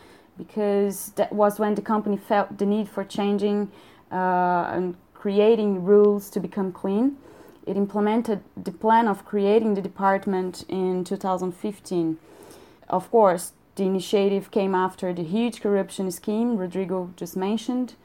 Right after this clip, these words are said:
and the, the lesson seems to be that a company with Petrobras characteristics needs extra care. I say that because Petrobras is a state-controlled company listed in stock exchanges in São Paulo and New York,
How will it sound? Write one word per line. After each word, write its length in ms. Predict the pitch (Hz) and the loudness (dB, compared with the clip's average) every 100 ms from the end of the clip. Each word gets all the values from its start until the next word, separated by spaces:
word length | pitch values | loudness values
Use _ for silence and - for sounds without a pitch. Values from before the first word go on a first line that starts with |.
| - - _ | -20 -20 _
and 880 | - 185 185 185 185 180 180 175 - - - | -2 2 2 4 2 2 0 -4 -10 -18 -18
the, 240 | 165 170 - | -10 -4 -4
the 220 | 185 220 | -2 -2
lesson 760 | 220 233 277 277 214 180 185 - | 2 2 2 -2 -4 -2 -4 -8
seems 360 | - - 208 202 | -10 -2 -2 -2
to 80 | 196 | -2
be 160 | 208 | 0
that 240 | 190 185 180 _ - - _ - | 2 2 0 _ -20 -20 _ -10
a 80 | 202 | -10
company 520 | 202 240 240 240 214 | -4 -2 0 0 0
with 300 | - 208 202 | 0 -2 -2
Petrobras 540 | 240 233 196 202 202 202 | -2 -4 -2 0 0 -2
characteristics 1040 | 202 202 202 202 190 185 - 180 - - - - - | -2 0 0 -4 -8 -8 -8 -10 -10 -18 -20 -16 -4
needs 420 | 202 214 208 - | -2 -2 -4 -8
extra 400 | - 190 - 190 | -4 -4 -6 -10
care. 400 | 190 190 175 214 285 - - - - - - | -8 -6 -4 -6 -8 -18 -20 -20 -20 -20 -10
I 140 | 190 | -6
say 260 | 190 - 202 | -6 -2 -2
that 220 | 202 196 - | 0 -2 -2
because 640 | 202 214 202 196 180 - - - | -4 0 0 -2 -4 -10 -16 -6
Petrobras 600 | 214 214 208 196 190 190 | -4 -2 0 2 2 0
is 100 | 185 | -4
a 60 | 185 | -8
state-controlled 760 | - 226 226 - 220 220 208 202 | -4 -4 -4 -4 -6 -2 -4 -2
company 420 | 208 190 196 190 | -4 -4 -4 -4
listed 400 | 196 208 - 202 | -2 -4 -4 -2
in 120 | 202 | -2
stock 320 | 190 - 208 208 | -4 -2 -4 -2
exchanges 840 | 202 202 - 202 190 185 185 175 | -6 -6 -8 -6 -4 -4 -8 -6
in 120 | 185 | -6
São 200 | 175 208 | -4 -4
Paulo 400 | 202 196 196 196 | -2 0 0 0
and 160 | 185 180 | -2 -2
New 160 | 196 214 | -2 -2
York, 460 | 196 185 180 175 | -2 -2 -4 -8